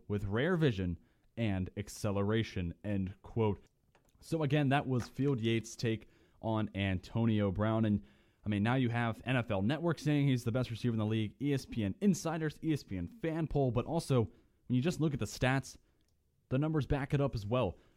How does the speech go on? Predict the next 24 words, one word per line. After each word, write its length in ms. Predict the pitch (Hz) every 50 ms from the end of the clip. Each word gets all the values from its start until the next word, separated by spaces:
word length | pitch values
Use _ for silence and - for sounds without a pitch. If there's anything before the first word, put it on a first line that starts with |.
| - -
You're 60 | - 143
looking 240 | 160 - 147 143
at 80 | 139 131
a 60 | 139
guy 260 | 117 127 123 127 135
who 140 | 127 120 127
had 120 | 117 113 123
a 120 | 120 110
drop 340 | 101 - 104 117 117 120 107
rate 160 | 127 113 -
of 220 | - 110 107 101 -
one 400 | - 95 101 117 139 156 175 190
point 440 | 175 - - - 135 127 123 107 -
nine 680 | 98 101 101 107 113 117 123 127 131 135 135 139 139 127 - -
percent 640 | - - 117 104 - - - 127 107 90 87 - - -
a 120 | 95 95
season 400 | - - - 117 113 107 104 101
ago. 260 | 101 95 104 101 98 - - - - - -
So 120 | - 147
think 160 | 139 175 190
about 240 | 185 165 151 131 - -
all 240 | - 160 185 190 220
the 100 | 196 202
targets 560 | - - 139 139 131 101 95 85 - - -